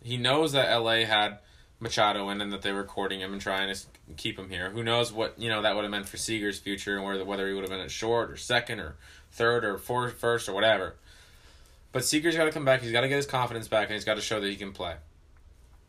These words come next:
Because after losing an entire year to injury, it's really hard to come back into baseball, especially, and just come in and hit a ninety-eight mile per hour fastball or lay off a,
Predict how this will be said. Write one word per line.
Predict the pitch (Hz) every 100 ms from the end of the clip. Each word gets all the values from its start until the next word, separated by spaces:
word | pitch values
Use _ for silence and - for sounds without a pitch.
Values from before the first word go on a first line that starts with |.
| - - -
Because | 101 98 107
after | 110 120 147
losing | 143 143
an | 135
entire | 131 131 127
year | 123
to | 113
injury, | 110 104 101
it's | 98 98
really | 104 110
hard | 107 107
to | 101
come | 107
back | 98 98 98
into | 95
baseball, | 95 95 - 92 87
especially, | - 98 92 85 82 85 - - - -
and | 104
just | 101 95
come | 117 110
in |
and | 104 98
hit | 107 101
a |
ninety-eight | 98 98 101 104
mile | 104 101
per | 117
hour | 113 117
fastball | 101 95 - 92 92 95 - - -
or | 101 98
lay | 95 104
off | 101 107 110 -
a, | 98 104